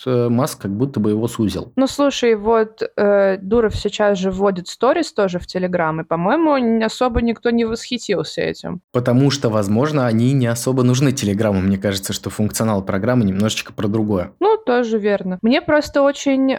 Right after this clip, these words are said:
Speaker 2: понравилось то, что вот эти все споры и негодования на тему лимита в шестьсот твитов обнажили такую проблему, как думскроллинг. Мне кажется,
Speaker 1: Мгм.
Speaker 2: что люди просто резко заметили,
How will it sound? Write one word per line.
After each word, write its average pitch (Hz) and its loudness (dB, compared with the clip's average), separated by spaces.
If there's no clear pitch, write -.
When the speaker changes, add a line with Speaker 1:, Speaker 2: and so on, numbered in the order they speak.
Speaker 2:
понравилось 254 2
то, 403 2
что 262 0
вот 220 0
эти 262 2
все 240 -2
споры 247 2
и 220 2
негодования 226 2
на 196 0
тему 208 0
лимита 202 2
в - -12
шестьсот 202 -2
твитов 226 0
обнажили 233 2
такую 269 0
проблему, 285 2
как 202 -2
думскроллинг. 254 0
Мне 220 2
кажется, 277 2
Speaker 1:
Мгм. 196 4
Speaker 2:
что 277 0
люди 277 4
просто 254 0
резко 262 0
заметили, 233 2